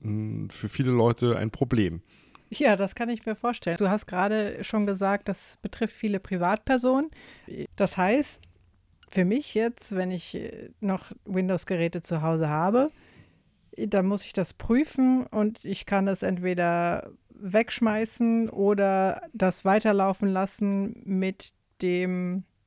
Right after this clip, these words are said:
Speaker 2: Risiko, dass ich dann Zielscheibe von, von Hackerangriffen werde, weil es keine Sicherheitsupdates mehr gibt.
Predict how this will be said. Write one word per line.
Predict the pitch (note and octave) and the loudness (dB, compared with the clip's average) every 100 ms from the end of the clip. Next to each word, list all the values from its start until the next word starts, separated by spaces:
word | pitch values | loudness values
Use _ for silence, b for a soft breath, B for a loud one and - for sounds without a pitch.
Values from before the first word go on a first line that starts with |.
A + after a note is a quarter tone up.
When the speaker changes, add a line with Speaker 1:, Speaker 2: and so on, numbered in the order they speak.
| _ _ _ _ - - | _ _ _ _ -20 -2
Speaker 2:
Risiko, | G#3+ A#3 G3 F#3 F#3+ F#3 F#3 | 0 2 0 0 0 2 2
dass | F#3 F3+ E3+ | 2 2 2
ich | F#3 - | -2 -2
dann | F3+ F3+ F#3+ G#3 A#3+ B3 | -2 0 -2 -4 -8 -10
Zielscheibe | A3 - A#3 - G3+ F#3+ G3 | -2 2 2 2 2 2 2
von, | F#3+ F#3 F#3 G3+ - A3 | -2 -2 -2 -4 -6 -10
von | - F3+ | -2 2
Hackerangriffen | G3 G#3+ F#3 F3+ F#3 - F3+ | 2 0 -2 0 -2 -2 0
werde, | F#3 F#3 F3+ | 0 0 0
weil | F#3+ F3 F3+ F#3 F#3 - | 0 2 4 2 0 -2
es | G3 - | -4 0
keine | F#3 F#3 F3+ | 2 4 4
Sicherheitsupdates | F#3+ - F#3 D3 E3+ E3 - - E3+ - E3 F#3 F3+ - | 2 2 0 0 -2 -2 -6 -10 -12 -6 -4 -4 -6 -6
mehr | E3+ | -6
gibt. | E3+ F#3 - - | -6 -8 -10 -20